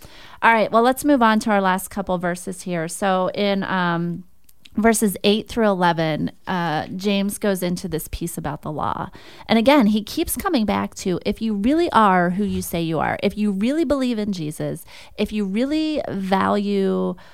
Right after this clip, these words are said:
um, one another like he says we should, if you are a keeper of the law that's found in Scripture, then here's what you need to do. Here's how we need to live out our faith, which is the whole message of James. And he says,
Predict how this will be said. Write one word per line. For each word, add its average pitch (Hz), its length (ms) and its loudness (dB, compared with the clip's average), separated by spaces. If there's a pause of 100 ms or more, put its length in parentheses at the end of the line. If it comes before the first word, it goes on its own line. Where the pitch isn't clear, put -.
(220)
um, 180 260 0
one 196 180 2
another 185 340 0
like 175 220 -4
he 180 120 -8
says 170 320 -6
we 165 120 -6
should, 160 340 -6
if 170 220 -8
you 208 280 0
are 202 320 2
a 185 120 -2
keeper 277 380 2
of 202 180 0
the 185 100 0
law 160 460 0
that's 175 240 -4
found 170 320 -2
in 170 100 -4
Scripture, - 640 -6 (300)
then 220 120 0
here's 277 260 -2
what 294 120 0
you 247 100 -2
need 226 160 0
to 202 80 -2
do. 226 140 0
Here's 240 300 -4
how 254 120 0
we 226 80 -2
need 214 160 -4
to 185 100 -6
live 196 480 -2
out 180 220 -2
our 170 120 -4
faith, 170 360 -6
which 180 160 -6
is 180 120 -8
the 180 100 -4
whole 196 140 -4
message 185 360 -4
of 170 140 -8
James. 180 420 -4
And 185 120 -2
he 202 120 -4
says, 190 320 -4